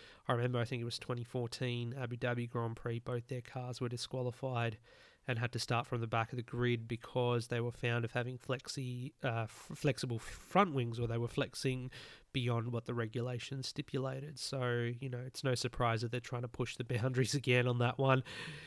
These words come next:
And then also, um, Checo as well, a lot of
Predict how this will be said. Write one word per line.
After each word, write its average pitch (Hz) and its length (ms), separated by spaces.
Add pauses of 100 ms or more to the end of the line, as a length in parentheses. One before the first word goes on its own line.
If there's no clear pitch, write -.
(300)
And 165 120
then 170 140
also, 135 640
um, 127 580 (200)
Checo 139 640
as 123 200
well, 135 280
a - 0
lot 123 240
of - 300